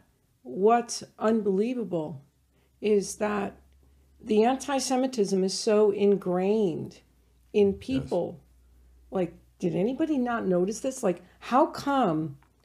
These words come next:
Speaker 1: we just picked up on two-state solution, this word solution, and then nobody else has picked up on this?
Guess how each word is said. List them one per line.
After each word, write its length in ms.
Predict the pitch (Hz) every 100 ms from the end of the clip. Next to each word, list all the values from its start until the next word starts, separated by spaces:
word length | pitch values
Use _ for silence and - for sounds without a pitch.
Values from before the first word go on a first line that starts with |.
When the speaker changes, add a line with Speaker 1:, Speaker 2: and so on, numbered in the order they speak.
| -
Speaker 1:
we 280 | 175 226 254
just 340 | 226 196 -
picked 300 | 233 214 -
up 240 | 202 202
on 320 | 185 160 156 -
two-state 600 | 233 220 - 202 175 170
solution, 720 | - 175 190 196 180 151 135 - _
this 240 | 202 196 208
word 300 | 214 214 214
solution, 680 | 202 180 214 214 - - - _ _ - - - - -
and 240 | 190 185 185
then 340 | 175 170 165 _ -
nobody 320 | 160 175 214
else 160 | 208 208
has 100 | 175
picked 340 | - 202 202
up 160 | 156 135
on 180 | 208 247
this? 380 | 277 277 -